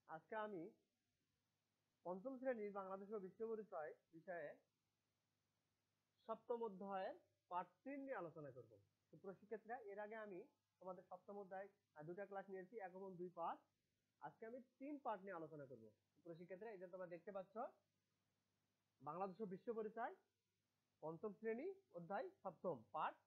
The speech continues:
তিন। তাহলে সুপ্রিয় শিক্ষার্থীরা, চলো আজকে আমাদের আলোচনার আসলে বিষয়বস্তু কি, শিরোনাম কি, আমরা একটু দেখে নিতে পারি। তোমরা অবশ্যই বাসাতে বইটা, আমরা যখন ক্লাসটা দেখবে,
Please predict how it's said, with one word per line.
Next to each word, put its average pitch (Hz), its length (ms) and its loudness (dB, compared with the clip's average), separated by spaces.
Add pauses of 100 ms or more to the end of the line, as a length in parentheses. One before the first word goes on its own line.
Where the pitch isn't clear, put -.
(140)
তিন। 190 200 2 (640)
তাহলে 160 260 -4
সুপ্রিয় 180 300 -8
শিক্ষার্থীরা, 190 400 -6
চলো 185 300 -2 (420)
আজকে 165 240 -8
আমাদের 185 260 -2
আলোচনার 180 420 -2
আসলে 180 260 -2 (520)
বিষয়বস্তু 190 480 -4
কি, 226 120 -10
শিরোনাম 180 440 -2
কি, 233 180 -12
আমরা 160 200 -4
একটু 165 180 -8
দেখে 165 220 -2
নিতে 170 180 -2
পারি। 160 220 -2 (1300)
তোমরা 175 200 4
অবশ্যই 208 440 2 (360)
বাসাতে 180 340 -4
বইটা, 170 320 -2 (120)
আমরা 165 140 -4
যখন 170 180 -6
ক্লাসটা 165 340 -4
দেখবে, 170 320 -4